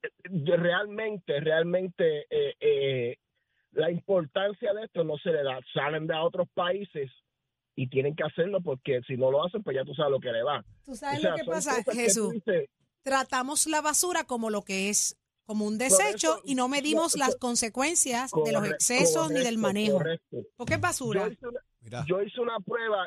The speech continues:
Speaker 1: yo hice una prueba con esta bolsa, con la finita que venía antes y la de ahora. La finita que venía antes, yo la puse las dos al, al sol. Esa finita de, de par de días se desintegró ri-, de, literalmente dis-, desintegrada.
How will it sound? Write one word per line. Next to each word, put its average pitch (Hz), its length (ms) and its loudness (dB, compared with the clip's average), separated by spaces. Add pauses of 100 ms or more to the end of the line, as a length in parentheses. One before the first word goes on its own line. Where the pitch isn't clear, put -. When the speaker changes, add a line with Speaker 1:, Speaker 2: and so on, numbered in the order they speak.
Speaker 1:
yo 175 120 -6
hice 196 160 -8
una 214 140 0
prueba 214 300 -2
con 196 160 -8
esta 208 220 -2
bolsa, 196 480 -2
con 143 120 -2
la 143 120 -2
finita 185 360 0
que 214 100 -6
venía 208 440 2
antes 226 380 -4 (400)
y 151 120 0
la 156 160 4
de 151 100 2
ahora. 156 460 4 (200)
La 135 200 0 (220)
finita 180 340 2
que 226 80 0
venía 220 280 2
antes, 214 280 -2
yo 165 120 0
la 175 80 2
puse 196 280 -2
las 156 160 2
dos 196 220 2
al, 180 160 -2
al 156 240 -6
sol. 175 280 0 (680)
Esa 196 400 0
finita 247 580 -6
de, 165 260 0
de 151 280 4 (140)
par 170 200 2
de 226 160 2
días 202 320 -2 (300)
se 180 80 4
desintegró 170 800 0
ri-, 226 180 -10
de, 165 160 0
literalmente 175 880 0
dis-, 147 300 -8
desintegrada. 147 840 0